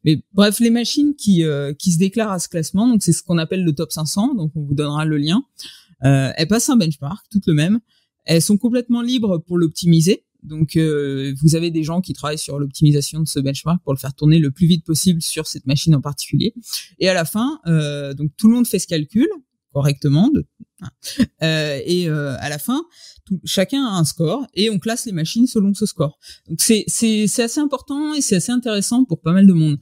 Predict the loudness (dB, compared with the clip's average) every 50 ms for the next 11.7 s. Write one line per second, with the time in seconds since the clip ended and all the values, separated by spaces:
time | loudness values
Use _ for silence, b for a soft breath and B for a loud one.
0 | B B B B B 2 2 4 2 0 -2 -2 0 0 -2 -2 -4 -4 -4 -2
1 | 2 2 2 2 2 0 -2 -2 -2 -2 0 0 0 0 -2 -4 -6 -2 2 4
2 | 6 6 6 4 4 0 -2 -4 -6 -4 -4 -2 2 4 4 4 4 2 2 2
3 | 2 4 4 4 4 4 4 4 2 2 0 0 0 0 0 0 0 0 -2 -2
4 | -4 -4 -6 -8 -10 _ _ _ _ _ _ _ _ 4 6 6 6 6 4 4
5 | 4 2 2 2 2 2 0 0 -2 -2 -2 -2 -2 -2 -2 -4 -4 -4 -4 -4
6 | -2 -2 -2 -2 0 2 2 2 2 2 0 0 0 0 0 0 -2 -2 -2 -2
7 | -2 0 0 0 0 0 -2 -4 -6 -6 -6 -6 -4 -2 0 2 2 2 2 0
8 | -2 -2 -2 -2 -2 -2 -2 0 -2 -2 0 4 6 6 8 6 6 2 0 0
9 | 0 -2 -4 -6 -4 -2 -2 2 4 4 4 4 4 2 0 -2 -4 -4 -2 2
10 | 2 2 2 2 0 -2 -2 -2 -2 -2 -2 -4 -6 -6 -6 -4 -2 -2 -2 -4
11 | -6 -6 -4 -4 -2 -2 -2 -2 -2 -4 -4 -6 -6